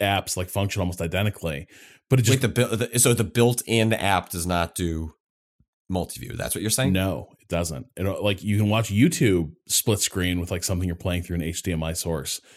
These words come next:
Speaker 1: but you can't, like, watch YouTube T V. So, like, the sports use case kinda went out the window, uh, for that.
Speaker 2: Mm.
Speaker 1: You know, with the computer here, it doesn't make a huge difference, but it was, like, it's kind of annoying, and I feel like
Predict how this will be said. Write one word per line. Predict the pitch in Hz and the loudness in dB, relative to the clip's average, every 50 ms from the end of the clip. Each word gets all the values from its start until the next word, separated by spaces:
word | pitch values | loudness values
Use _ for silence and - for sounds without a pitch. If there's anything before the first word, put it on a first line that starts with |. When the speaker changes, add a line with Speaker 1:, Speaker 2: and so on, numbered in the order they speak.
| - _ _ _ _ _ _ _ | -20 _ _ _ _ _ _ _
Speaker 1:
but | 120 110 - 120 | -2 -2 0 -2
you | 110 104 | -2 -2
can't, | - - 113 107 110 104 92 | -2 -2 0 0 0 0 -2
like, | 113 113 - | -4 -2 0
watch | 101 92 87 - - | 0 0 -2 -2 -4
YouTube | 87 85 - - 82 80 - | -6 -6 -4 -6 -8 -8 -6
T | - 90 | -6 -4
V. | 87 143 156 127 - - - - _ _ _ | -2 0 -2 -2 -4 -6 -12 -18 _ _ _
So, | - - - 117 101 98 | -4 -2 2 2 4 4
like, | 95 95 92 92 - _ | 2 2 0 -2 -4 _
the | 98 98 92 92 90 90 90 87 85 87 | -2 0 0 0 0 -2 -2 -4 -4 -4
sports | 82 - - - - 120 139 139 - - | -2 -2 -2 0 2 2 2 2 2 0
use | 95 92 - | -2 -2 -2
case | - - 90 82 80 - | -2 -2 -2 -2 -2 -4
kinda | - - 90 90 87 | -4 -4 -2 -2 -2
went | 85 82 | -2 -2
out | 80 87 | -4 -6
the | - 80 | -6 -4
window, | 82 92 101 92 76 52 50 60 - - _ _ _ | -2 -2 -2 -2 -2 -6 -8 -10 -12 -14 _ _ _
uh, | - 78 76 71 71 | -8 -6 -4 -4 -6
for | - - 90 92 | -6 -4 -4 -2
that. | 90 85 85 82 80 | -2 -2 -4 -4 -6
Speaker 2:
Mm. | 80 78 78 78 - - - - _ _ _ _ _ _ _ _ _ | -8 -10 -12 -14 -18 -20 -20 -20 _ _ _ _ _ _ _ _ _
Speaker 1:
You | - 214 196 | 4 4 6
know, | 165 151 143 | 6 6 4
with | 139 156 151 151 | 4 2 0 2
the | - 160 151 147 143 143 143 135 127 131 - - _ _ _ _ _ _ | 4 4 6 6 6 6 6 4 2 -2 -8 -18 _ _ _ _ _ _
computer | - 175 160 131 143 175 170 170 165 | 2 2 2 4 4 4 4 4 4
here, | 151 165 160 | 4 4 4
it | 131 | 4
doesn't | 117 117 113 120 | 4 4 4 4
make | 107 101 | 2 2
a | 95 | 2
huge | 95 98 101 104 113 | 2 2 2 0 2
difference, | - 127 120 - 131 127 123 | 2 2 2 4 4 2 4
but | 131 113 95 95 | 2 2 0 2
it | 87 | 0
was, | 95 92 87 - - | 0 0 -2 -2 0
like, | - 104 101 95 - - - _ _ _ _ _ _ _ _ _ _ _ _ _ _ _ _ | 0 0 0 0 -2 -10 -16 _ _ _ _ _ _ _ _ _ _ _ _ _ _ _ _
it's | 127 117 - | 2 2 2
kind | - - - 113 117 113 | 0 -2 0 2 2 4
of | 110 | 4
annoying, | 110 98 90 87 90 98 113 123 123 117 | 4 2 2 2 2 2 2 2 2 0
and | - - 104 101 101 101 98 98 98 98 95 | 0 -2 -2 0 0 2 0 2 0 0 -2
I | - - 98 98 | -2 -2 -2 -2
feel | 95 - - - 110 104 | -2 -2 0 2 2 4
like | 98 98 92 90 87 - - - | 4 2 2 0 -2 -4 -8 -18